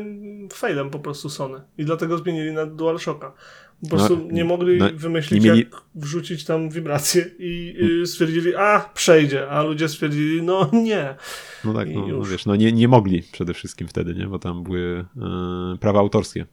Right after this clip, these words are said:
Speaker 2: O, e,
Speaker 1: Tak,
Speaker 2: wchodziły w
Speaker 1: walczyli.
Speaker 2: grę.
Speaker 1: No, no.
Speaker 2: No. No.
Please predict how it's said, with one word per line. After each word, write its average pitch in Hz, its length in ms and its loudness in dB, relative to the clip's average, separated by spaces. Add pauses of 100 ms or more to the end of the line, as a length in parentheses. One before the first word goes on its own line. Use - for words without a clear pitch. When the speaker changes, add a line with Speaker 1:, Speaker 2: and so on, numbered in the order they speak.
(180)
Speaker 2:
O, 92 220 -10 (680)
e, - 40 -10
Speaker 1:
Tak, 147 220 2
Speaker 2:
wchodziły 135 200 0
w - 60 -2
Speaker 1:
walczyli. 139 160 -4
Speaker 2:
grę. 85 100 -6 (120)
Speaker 1:
No, 208 100 -12
no. 190 160 -14 (220)
Speaker 2:
No. 101 140 -8 (460)
No. 135 160 4